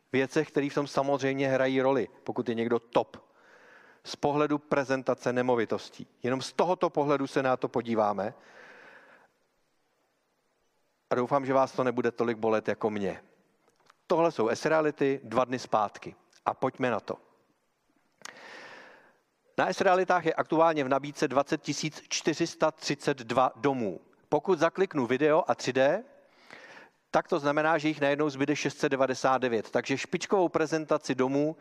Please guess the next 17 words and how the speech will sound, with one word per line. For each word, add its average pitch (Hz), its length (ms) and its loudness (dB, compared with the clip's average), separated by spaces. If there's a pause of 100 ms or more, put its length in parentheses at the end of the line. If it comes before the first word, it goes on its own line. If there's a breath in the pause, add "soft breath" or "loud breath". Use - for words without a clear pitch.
(240 loud breath)
má 117 160 2
v 117 60 -10
Česku 147 560 -2
zhruba 123 340 0
tři - 200 -6
celé 131 300 0
čtyři 123 340 -4
desetiny 113 440 -4
procenta 101 720 -4
makléřů. 101 580 -2 (2250 loud breath)
Podíváme 147 460 2
se, 160 120 0
jak 151 140 0
to 147 100 2
vypadá 143 340 2
u - 120 -2
bytů. 127 400 -4